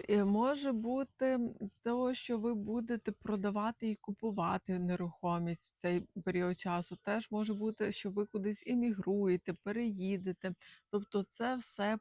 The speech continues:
по Урану, як будувати своє нове життя і змінювати місце свого проживання. І Уран теж буде ретроградний. Ми увійдемо в двадцять шостий рік на ретроградності Урана.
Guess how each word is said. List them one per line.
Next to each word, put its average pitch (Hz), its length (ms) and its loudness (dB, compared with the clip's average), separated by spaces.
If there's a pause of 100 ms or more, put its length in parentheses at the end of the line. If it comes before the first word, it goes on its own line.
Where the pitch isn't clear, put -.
по 190 220 0
Урану, 185 640 2
як 185 220 -2
будувати 190 640 0
своє 185 380 -2
нове 185 340 0
життя 247 460 -8 (420)
і 202 80 -2
змінювати 208 680 0
місце 202 380 -2
свого 196 340 0
проживання. 196 880 0 (400)
І 214 80 2
Уран 220 380 4
теж 214 240 0
буде 190 380 2
ретроградний. 190 880 -2
Ми 226 200 2
увійдемо 196 520 0
в 170 40 -6
двадцять 185 300 -2
шостий - 680 -2
рік 175 260 -6
на 175 140 0
ретроградності 180 960 -2
Урана. 180 540 0